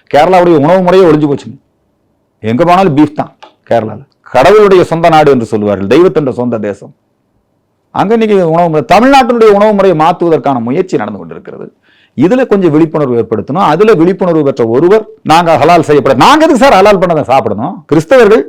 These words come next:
அவங்க கிறிஸ்துமஸுக்கு கேக் கொடுத்தா நாங்க வாங்கி சாப்பிடுறோம் இல்லைங்களா? நாங்க கொடுக்குறோம், ஒரு பொங்கல் கொடுத்தா கிறிஸ்தவர்கள் என்ன சொல்றாங்க? "இது படைக்கப்பட்டது, நாங்க சாப்பிட மாட்டோங்கிறீங்க."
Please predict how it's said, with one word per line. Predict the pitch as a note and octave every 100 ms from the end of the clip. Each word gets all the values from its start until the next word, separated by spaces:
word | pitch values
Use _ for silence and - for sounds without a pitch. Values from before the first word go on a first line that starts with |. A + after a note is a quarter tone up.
| -
அவங்க | - F3 D#3
கிறிஸ்துமஸுக்கு | F3 - A3 G3
கேக் | - G3 F3+
கொடுத்தா | E3 G3
நாங்க | D3+
வாங்கி | C3 C3+ G#2
சாப்பிடுறோம் | G2+ - - _ _ _ _ _ _ _ -
இல்லைங்களா? | B2+ A2+ - _ -
நாங்க | A#2 D3+ A#3+ D4+
கொடுக்குறோம், | B3+ B3 A3 G3+ - - _
ஒரு | - D#3+
பொங்கல் | F3 G3 G#3
கொடுத்தா | F3 E3+ G3+
கிறிஸ்தவர்கள் | F3 - E3+ D3+
என்ன | D3 D3
சொல்றாங்க? | C3+ B2 A#2+ - _ _ _ _ _ _ _ _ _ _
"இது | C#3 C3
படைக்கப்பட்டது, | C3 D#3 C#3 A#2 G#2
நாங்க | G#2 G2+
சாப்பிட | - A#2+ A2+
மாட்டோங்கிறீங்க." | G2 F#2+ G2 - -